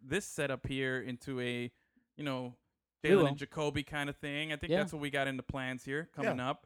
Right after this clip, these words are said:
Speaker 3: Going to twenty nineteen.
Speaker 2: That's
Speaker 1: Coming
Speaker 2: right.
Speaker 1: twenty nineteen.
Speaker 3: <laughs> You know?
Speaker 1: Twenty nineteen is gonna be a big year. Man,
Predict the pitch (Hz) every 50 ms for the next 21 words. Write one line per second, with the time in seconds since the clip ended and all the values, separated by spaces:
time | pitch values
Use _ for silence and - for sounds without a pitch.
0 | - - 160 139 127 120 - 151 135 127 123 123 123 - - 139 131 139 160 -
1 | _ _ 131 127 - 147 147 156 160 - - 151 143 143 143 151 156 160 - -
2 | 196 226 247 277 262 254 247 247 - 233 220 202 208 208 202 185 180 175 151 147
3 | 151 143 143 139 - - - - - 147 170 165 120